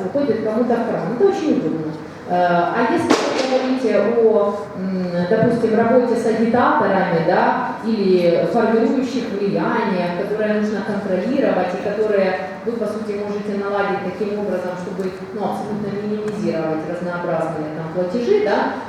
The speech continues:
э, то это уже возникает вопрос, этим заниматься не хотят. И я вам скажу, что, ну, мы поговорим о эффективности гречки. Гречка, ну, как бы метод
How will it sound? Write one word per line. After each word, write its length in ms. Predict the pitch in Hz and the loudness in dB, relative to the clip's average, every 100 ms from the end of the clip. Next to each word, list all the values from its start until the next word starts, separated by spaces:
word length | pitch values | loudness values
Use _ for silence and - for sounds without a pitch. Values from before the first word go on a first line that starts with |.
| - | -2
э, 360 | 208 190 - | 2 2 2
то 60 | 370 | 0
это 160 | 370 294 | -2 0
уже 180 | 302 285 | 0 0
возникает 440 | 277 277 269 - | 0 -2 -2 -2
вопрос, 260 | - - 240 | -4 -6 -6
этим 200 | 233 226 | -4 -4
заниматься 480 | 240 196 - - | -2 -2 -4 -6
не 140 | 160 160 | -6 -6
хотят. 300 | 156 - - - - - 214 | -6 -6 -8 -12 -16 -12 -4
И 60 | |
я 100 | 262 | -2
вам 80 | 262 | -2
скажу, 320 | 269 277 - | -2 2 2
что, 100 | - 247 | 2 0
ну, 160 | 269 208 | 0 -2
мы 60 | |
поговорим 500 | 226 233 226 180 165 165 | 0 2 2 2 0 -2
о 200 | 160 175 | -2 -2
эффективности 560 | 190 214 220 208 202 226 226 | -2 -4 -4 -2 -4 -4 -2
гречки. 340 | 214 208 214 190 214 | 0 -2 -2 -2 -2
Гречка, 720 | 262 - 226 190 - - - - | -4 -4 -2 -2 -2 -6 -10 -10
ну, 200 | 208 - - | -8 -8 -6
как 180 | 185 185 | -8 -6
бы 60 | 196 | -6
метод 240 | 208 208 | -6 -8